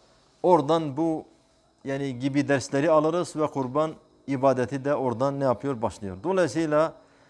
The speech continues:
Allah-u Teala bizlere nasip ederse kurban kestiğimiz zaman ve kurbana şahit olduğumuz zaman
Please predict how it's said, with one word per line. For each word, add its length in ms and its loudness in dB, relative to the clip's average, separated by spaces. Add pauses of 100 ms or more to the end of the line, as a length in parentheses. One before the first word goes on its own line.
(280)
Allah-u 340 6
Teala 220 0
bizlere 400 0
nasip 320 -4
ederse 400 -2
kurban 420 -2 (360)
kestiğimiz 520 -4
zaman 380 0
ve 220 2
kurbana 460 -2
şahit 340 -2
olduğumuz 420 -4
zaman 320 -4